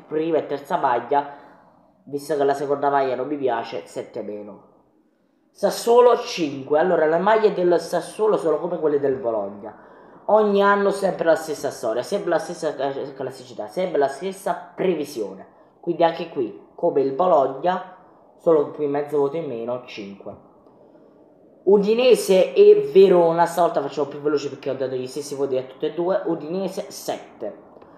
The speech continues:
Udinese sette perché belle, belle, belle, veramente mi piacciono le maglie dell'Udinese. Sono fatte tutte a strisce, a me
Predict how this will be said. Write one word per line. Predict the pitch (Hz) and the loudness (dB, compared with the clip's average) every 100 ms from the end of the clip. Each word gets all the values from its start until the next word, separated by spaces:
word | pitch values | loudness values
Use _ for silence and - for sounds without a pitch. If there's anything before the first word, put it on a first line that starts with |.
| - - - | -20 -18 -6
Udinese | 180 180 208 226 208 190 | -4 -2 -2 0 0 -4
sette | - 151 - - 131 | 0 -2 -2 -8 -8
perché | 131 - 147 147 143 143 135 - | -8 -8 0 2 4 2 -4 -12
belle, | 143 147 123 110 107 98 | -6 -4 -2 -4 -6 -6
belle, | 135 117 107 107 101 | -4 -4 -4 -10 -6
belle, | 139 156 175 170 156 | 0 0 2 4 6
veramente | 147 135 139 135 123 127 123 | 4 0 -4 -6 -8 -8 -8
mi | 127 | -10
piacciono | 131 139 123 - 131 120 | -2 0 0 -6 -10 -8
le | 120 | -8
maglie | 123 123 | -6 -6
dell'Udinese. | 131 127 127 135 143 156 151 175 175 175 - - - - - | -6 -6 -8 -8 -6 -6 -4 -2 -2 -4 -18 -20 -20 -18 -8
Sono | 131 | -6
fatte | 135 135 143 | -4 -4 -6
tutte | 160 160 143 | -10 -6 -6
a | 135 | -6
strisce, | - 147 - 127 | -8 -12 -8 -8
a | |
me | 127 135 - | -6 -8 -10